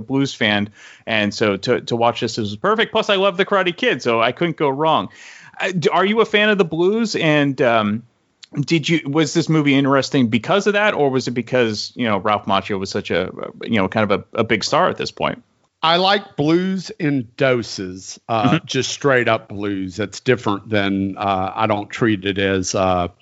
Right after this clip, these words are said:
Speaker 2: you know, rock, uh, blues rock, not like
Speaker 1: Sure.
Speaker 2: an A C D C or whatever, right?
Speaker 1: Right.
Speaker 2: So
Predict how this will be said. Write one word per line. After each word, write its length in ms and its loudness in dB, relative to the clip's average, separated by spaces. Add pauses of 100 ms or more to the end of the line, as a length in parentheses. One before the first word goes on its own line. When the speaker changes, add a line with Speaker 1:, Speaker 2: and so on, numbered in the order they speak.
(480)
Speaker 2:
you 120 2
know, 280 2
rock, 480 0 (260)
uh, 220 2
blues 420 0
rock, 380 0
not 300 -2
like 80 2
Speaker 1:
Sure. 120 2
Speaker 2:
an 120 -2
A 120 -4
C 200 -4
D 180 -2
C 220 -4
or 100 -8
whatever, 460 -8
right? 360 -2 (460)
Speaker 1:
Right. 260 -4
Speaker 2:
So 420 0